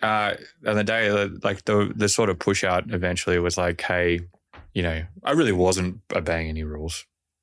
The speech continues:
I was quite a bad employee. And, you know, I've managed more people than the C E O of this company. And then I, you know,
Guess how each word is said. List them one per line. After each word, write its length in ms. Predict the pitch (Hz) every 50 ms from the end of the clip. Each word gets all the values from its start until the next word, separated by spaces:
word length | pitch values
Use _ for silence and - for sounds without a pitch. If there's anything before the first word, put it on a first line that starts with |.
| _ -
I 60 | 104
was 100 | 98 95
quite 280 | - - - 110 101 92
a 40 | 85
bad 280 | 80 87 85 85 80
employee. 840 | 80 78 76 - - 85 82 80 78 80 78 78 78 80 87 - - _ _ _ _ _ _ _ _ _ _ _ _ _ _ _ _ _ -
And, 560 | - 90 85 85 82 80 80 80 80 - - - _ _ _ _ _ _ _ _ _ -
you 60 | 92
know, 100 | 90 87
I've 160 | 87 90 90
managed 320 | 90 90 92 90 82 80
more 200 | 90 87 85 85
people 340 | 82 - 90 87 78 - 87 85
than 160 | 82 80 80
the 80 | 80
C 280 | 80 - 87 82 80 80
E 40 | 80
O 140 | 82 90 92
of 100 | 85 78
this 160 | 78 78 -
company. 500 | - 120 - 76 78 - - 104 - _ _ _ _ _ _ _ _ _ _ _ _ -
And 160 | 85 90 90
then 120 | 87 85
I, 200 | 85 85 82 82
you 100 | 80 82
know, 240 | 85 80 82 85 92